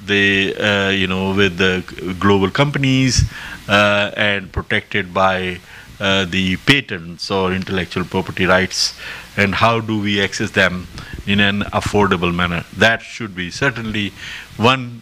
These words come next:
agenda on the table when we are talking of access to green technologies. So with that,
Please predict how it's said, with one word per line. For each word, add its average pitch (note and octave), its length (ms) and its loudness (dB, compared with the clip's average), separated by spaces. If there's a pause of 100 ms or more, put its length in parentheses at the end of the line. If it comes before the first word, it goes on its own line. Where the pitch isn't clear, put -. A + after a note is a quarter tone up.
agenda G#2 720 -2
on G#2 200 -4
the F#2+ 80 0
table F#2+ 480 0 (440)
when G2 320 0
we G#2 120 0
are F#2+ 40 -2
talking G2 480 -6
of F#2 320 -4
access F#2+ 340 -6
to G2 220 -4
green A2 280 4
technologies. D2+ 640 -6 (880)
So G#3+ 240 4
with G#3 140 -2
that, F3+ 260 2